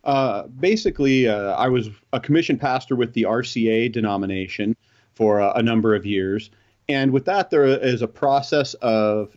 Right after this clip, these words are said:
training and examination, and, uh, evaluation. And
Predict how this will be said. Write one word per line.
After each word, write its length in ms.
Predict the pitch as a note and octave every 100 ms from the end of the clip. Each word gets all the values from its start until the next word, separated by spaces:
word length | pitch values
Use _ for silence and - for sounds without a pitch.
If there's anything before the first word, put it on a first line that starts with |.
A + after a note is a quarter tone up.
| -
training 680 | - C#3+ C#3 C3 C3 C3 A#2+
and 580 | B2 G#2 G2+ G2+ G#2
examination, 1120 | G#2 G#2 A#2+ C3 C3 A2+ A#2 - A#2 A2 A2 - - _ _ _
and, 540 | C3+ A#2+ A2+ A2 A2 A2
uh, 280 | G#2+ G2+ G2+
evaluation. 1000 | B2 A2 B2+ D3 A2 G2 F2+ A2+ A#2+ C3 - -
And 600 | B2 A#2 A2+ A2+ A2+